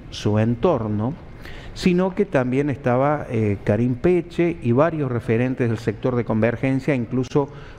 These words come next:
concejales en actividad, excepto dos concejales. Uno de los que no estuvo invitado, según nos dijeron, fue el concejal del pro,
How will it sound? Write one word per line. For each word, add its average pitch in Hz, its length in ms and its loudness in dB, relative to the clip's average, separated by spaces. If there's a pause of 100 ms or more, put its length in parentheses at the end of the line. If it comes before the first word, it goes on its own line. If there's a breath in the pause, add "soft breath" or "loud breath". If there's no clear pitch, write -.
concejales 131 920 0
en 135 180 2
actividad, 120 640 2 (160)
excepto 170 560 0 (340)
dos - 160 2
concejales. - 840 -10 (1300 loud breath)
Uno 220 280 4
de 170 80 4
los 139 140 -2
que 123 200 0
no 175 220 2
estuvo 147 640 2
invitado, 117 640 2
según 117 320 -2
nos 117 100 0
dijeron, 170 480 0 (320)
fue 117 80 2
el 117 80 -2
concejal 120 400 0
del 131 160 0
pro, 214 340 2